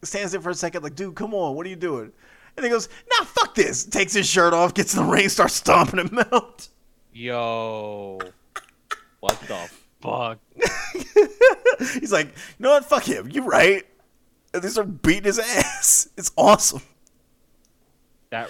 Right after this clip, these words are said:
Speaker 2: rules.
Speaker 1: Uh, there's these dudes they debuted a couple weeks ago, uh, in the Diamond Mine, which, I don't know if you paid attention to this, like, if you heard anything about this when they were leading up to the debut of the Diamond Mine.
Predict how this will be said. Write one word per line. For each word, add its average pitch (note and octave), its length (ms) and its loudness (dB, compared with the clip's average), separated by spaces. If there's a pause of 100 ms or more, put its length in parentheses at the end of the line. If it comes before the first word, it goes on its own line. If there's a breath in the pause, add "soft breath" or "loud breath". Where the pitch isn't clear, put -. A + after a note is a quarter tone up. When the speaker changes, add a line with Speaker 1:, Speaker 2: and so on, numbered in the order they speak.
Speaker 2:
rules. F2+ 640 -20
Speaker 1:
Uh, B2+ 280 0
there's C3 200 -8
these C#3 160 -8
dudes D#3 280 -2
they D3 120 -2
debuted D3 360 -6
a B2 40 -6
couple A2 240 -8
weeks D3+ 220 -4
ago, C3+ 560 -2
uh, G2 400 -10 (960 loud breath)
in C#3 200 -2
the A#2 220 -4
Diamond C#3 460 -4
Mine, D2 380 -16
which, A#2+ 400 -2 (720 loud breath)
I A#3+ 40 -4
don't C#4+ 100 0
know D4+ 80 6
if G#3 80 0
you A3+ 80 -10
paid G#3+ 200 0
attention D#3 400 -6
to C#3 60 -6
this, A#2+ 460 -8
like, B2 140 -8
if B2+ 80 -10
you D3+ 100 -6
heard C#3+ 280 -4
anything C3 240 -10
about A2+ 220 -10
this G#2 140 -20
when A2+ 140 -18
they A2+ 80 -12
were G#2+ 100 -12
leading A#2 340 -10
up G#2+ 200 -14
to A2+ 180 -10
the G2+ 120 -12
debut G#2 480 -8
of G#2 180 -12
the G#2+ 60 -16
Diamond A#2 380 -8
Mine. D3+ 380 -6